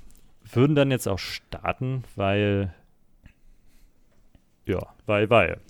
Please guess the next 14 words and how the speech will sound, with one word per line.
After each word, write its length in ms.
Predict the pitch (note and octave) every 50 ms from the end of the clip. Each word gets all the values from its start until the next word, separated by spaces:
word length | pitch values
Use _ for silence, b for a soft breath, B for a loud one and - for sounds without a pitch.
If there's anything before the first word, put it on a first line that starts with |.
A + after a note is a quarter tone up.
| -
So, 240 | - F3+ C#3 F#2+ - B B B B B B B B
äh, 460 | - C3 B2+ C3 C3+ C3 C3 C3 C3 B2 - - - - - - - - _ _ _ _ _ _ -
Tim, 240 | - C#3 A#2+ F#2+ F2 -
hast 200 | - C#3 - -
du 40 | D#3+
Lust 280 | E3 G3+ A#3+ - -
und 120 | F3+ D3+ D#3+
Interesse? 560 | D3+ C#3 - D3+ E3 - B3 B3 C4 B3 F#3+ -
Dann 300 | - A#2+ B2 B2 A#2+ A2+
würde 160 | A#2+ D3 E3
ich 120 | D#3 - -
nämlich 360 | B2+ C#3 C#3+ C#3+ C#3 - -
auf 180 | A#2+ A#2+ -
den 440 | - - A2 G#2+ G#2 F#2 E2+ F2+ G2